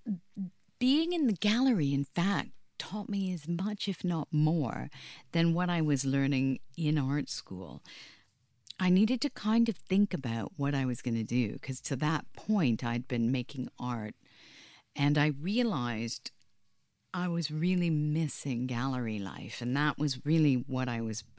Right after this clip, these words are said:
happiest doing, which was talking about art, uh, dealing with people,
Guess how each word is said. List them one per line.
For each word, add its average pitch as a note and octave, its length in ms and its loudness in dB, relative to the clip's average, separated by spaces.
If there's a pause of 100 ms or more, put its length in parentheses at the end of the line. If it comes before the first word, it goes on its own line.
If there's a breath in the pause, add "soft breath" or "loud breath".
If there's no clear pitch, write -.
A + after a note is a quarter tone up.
(260)
happiest - 600 -8
doing, A2 380 -6
which A2 200 -10
was A#2+ 140 -8
talking B2+ 440 -8
about G2 280 -10
art, F#2 320 -16 (600 loud breath)
uh, A2+ 160 -6 (200)
dealing D#3+ 400 0
with - 200 -8
people, - 440 -14